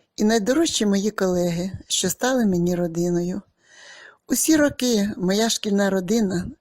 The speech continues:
надихала, окриляла, підтримувала. Сказати, що було легко? Ні, не було. Але ми разом переживали важкі часи,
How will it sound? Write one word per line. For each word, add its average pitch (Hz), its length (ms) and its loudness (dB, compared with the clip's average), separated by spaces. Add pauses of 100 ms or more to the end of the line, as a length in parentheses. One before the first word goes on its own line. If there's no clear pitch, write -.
(380)
надихала, 196 760 0 (160)
окриляла, 190 800 -2 (160)
підтримувала. 185 920 -4 (920)
Сказати, 294 540 0
що - 180 -2
було 285 240 4
легко? 320 560 0 (600)
Ні, 220 420 2 (100)
не 269 140 0
було. 208 480 -2 (920)
Але 202 300 2
ми 214 160 4
разом 196 460 0
переживали 190 680 2
важкі 196 380 0
часи, 185 580 -2